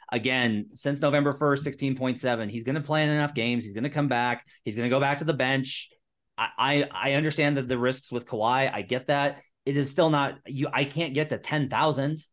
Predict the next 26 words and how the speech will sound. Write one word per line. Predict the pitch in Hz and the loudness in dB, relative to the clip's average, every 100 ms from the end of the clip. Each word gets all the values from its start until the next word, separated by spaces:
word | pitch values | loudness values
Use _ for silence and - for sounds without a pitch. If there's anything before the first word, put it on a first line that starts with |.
| _ | _
That's | 151 151 | 0 0
an | 165 | -2
absurd | 139 135 - 180 156 | -4 -6 0 2 4
one. | 123 117 113 - - | 2 0 -2 -8 -10
If | 135 170 | -2 0
I | |
get | 226 | 2
to | |
get, | 196 156 120 117 | 2 2 0 0
bet | 147 123 | 0 2
Norman | 139 165 139 | 2 4 2
Powell, | - 135 127 107 | 2 4 4 4
the | 120 107 | -2 -2
fourth | 165 175 | 2 2
leading | 170 151 131 | 2 0 0
scorer | 139 143 123 | 0 2 2
since | 127 123 | -2 -8
the | |
start | 110 143 | 0 0
of | 131 | 2
November, | 123 113 123 117 104 | 0 0 0 0 -2
off | 107 117 | -2 -4
of, | 117 | -4
in | 101 107 | -6 -2
bench | 113 120 - | 0 0 -4
points | 101 90 - - | -8 -8 -10 -16